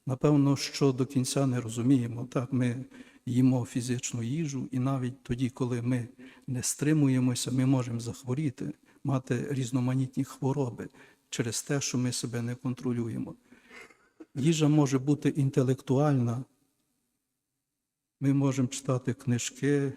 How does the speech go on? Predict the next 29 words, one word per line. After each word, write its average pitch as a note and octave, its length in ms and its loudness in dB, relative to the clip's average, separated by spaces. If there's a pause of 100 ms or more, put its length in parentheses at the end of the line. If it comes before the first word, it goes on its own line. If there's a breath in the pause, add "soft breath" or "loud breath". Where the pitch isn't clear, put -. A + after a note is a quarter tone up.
нам B2+ 200 -2
може B2 280 -4
не B2 120 -6
вистачати B2 640 -8
інформації, B2+ 1000 -4 (520 soft breath)
ми B2 480 -4
себе A#2+ 360 -6
заповнюємо, B2 760 -2
коли B2 260 -6
це A#2+ 320 -4 (540 soft breath)
відчуваємо B2 800 0
в A#2+ 60 -8
собі, B2+ 360 -6
чи A2+ 240 -8
це A#2 440 -6
інтернет, B2 720 -2
чи - 140 -8
книжка, B2+ 480 -4
чи A#2+ 180 -8
ще B2+ 240 -8
щось. - 320 -10 (340 loud breath)
Це C#3 260 -4
інтелектуальна B2+ 760 0
їжа, A#2+ 500 -8
це - 200 -8
вже B2 180 -2
ближче B2+ 420 -2
до A#2 120 -8
душі. - 420 -8